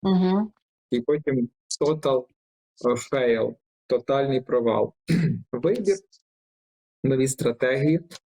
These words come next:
Speaker 2: А, до речі, що ще цікаво може відбуватися в Україні зараз в найближчі періоди, це ще якась, е, важлива зміни, переміни саме от, е, м, військ-, військових цих напрямках.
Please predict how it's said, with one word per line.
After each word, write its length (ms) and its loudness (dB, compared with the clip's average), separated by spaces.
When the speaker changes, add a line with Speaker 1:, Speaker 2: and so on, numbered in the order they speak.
Speaker 2:
А, 140 2
до 120 2
речі, 240 0
що 100 0
ще 180 0
цікаво 440 0
може 220 2
відбуватися 400 0
в 40 0
Україні 480 2
зараз 280 2
в 100 -6
найближчі 440 0
періоди, 600 2
це 180 0
ще 280 0
якась, 360 0
е, 120 4
важлива 520 2
зміни, 400 0
переміни 560 2
саме 440 0
от, 280 0
е, 40 2
м, 340 4
військ-, 320 -2
військових 600 0
цих 260 -6
напрямках. 560 -4